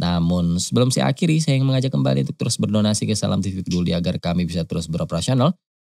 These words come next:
untuk menyampaikan pesan-pesan kebaikan. Kemudian saya mengajak juga untuk bergabung di program Halo Ustadz dengan cara chat ke nomor WhatsApp kosong delapan lima dua sembilan enam enam tujuh sepuluh empat enam. Apabila antum semuanya memiliki pertanyaan dan memerlukan jawaban dari sudut pandang agama, silahkan tanyakan langsung.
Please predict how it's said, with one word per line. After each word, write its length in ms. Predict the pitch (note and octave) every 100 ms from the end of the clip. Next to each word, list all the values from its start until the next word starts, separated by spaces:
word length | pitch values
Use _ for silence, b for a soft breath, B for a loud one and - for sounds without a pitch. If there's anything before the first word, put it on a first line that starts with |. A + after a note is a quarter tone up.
| _
untuk 320 | D#3 E3+ E3+
menyampaikan 640 | D#3 D#3 D#3 D3 E3 D#3+ G#2+
pesan-pesan 400 | E2+ F2+ E2+ F2
kebaikan. 400 | E2+ E2+ D#2+ D2 _ _ _ _
Kemudian 360 | - C3+ D#3 E3
saya 160 | D#3+
mengajak 280 | D3+ D#3 C#3+
juga 240 | C#3 D3+ D#3
untuk 80 |
bergabung 360 | C#3+ C3+ D3 D#3
di 40 |
program 320 | D3+ C#3+ C#3 C#3+
Halo 240 | C#3+ C#3
Ustadz 160 | D#3 C#3+
dengan 160 | C#3
cara 240 | C3+ C#3 C3+
chat 240 | - C3
ke 80 | B2+
nomor 160 | B2 B2
WhatsApp 320 | A#2 - B2
kosong 240 | - B2 A#2+
delapan 320 | A#2 A2 G#2+
lima 160 | A2 G#2
dua 240 | G2+ G2
sembilan 320 | - F#2+ F#2
enam 240 | F2 F2 F2
enam 80 | E2
tujuh 240 | E2+ E2
sepuluh 280 | D#2+ - D#2+
empat 160 | - D2+
enam. 240 | E2+ C3+ _ _
Apabila 320 | - D#2 D2+
antum 160 | D2 D2+
semuanya 260 | - D2 C#2+
memiliki 300 | C#2+ - D#2
pertanyaan 500 | - E2 D#2 D2 D#2+
dan 140 | E2+
memerlukan 380 | G2+ G#2 A2 A2 A2+
jawaban 400 | A2+ A2 A2+ G2
dari 320 | F#2+ G2 F#2
sudut 260 | - F2+ E2+
pandang 240 | E2+ E2
agama, 320 | D2 D#2 D#2
silahkan 400 | D2+ D#2 C#2+ C#2+
tanyakan 380 | C#2+ C#2+ C2+ C#2+
langsung. 320 | C2+ C2 -